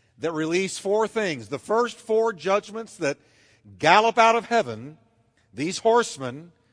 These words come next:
are first the Antichrist on the white horse, war, famine, and plague. That's just the beginning.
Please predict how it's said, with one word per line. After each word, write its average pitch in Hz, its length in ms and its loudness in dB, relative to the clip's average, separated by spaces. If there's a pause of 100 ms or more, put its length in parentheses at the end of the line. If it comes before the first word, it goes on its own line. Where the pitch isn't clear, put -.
(160)
are 107 160 -8
first 190 380 -4
the 139 120 -2
Antichrist 208 760 0 (240)
on 151 100 -4
the 151 80 -4
white 170 240 2
horse, 180 580 -4 (540)
war, 208 760 0 (560)
famine, 196 800 -4 (420)
and 160 200 -2
plague. 95 720 -4 (960)
That's 180 320 0
just 233 240 -8
the 233 80 -6
beginning. 196 600 -6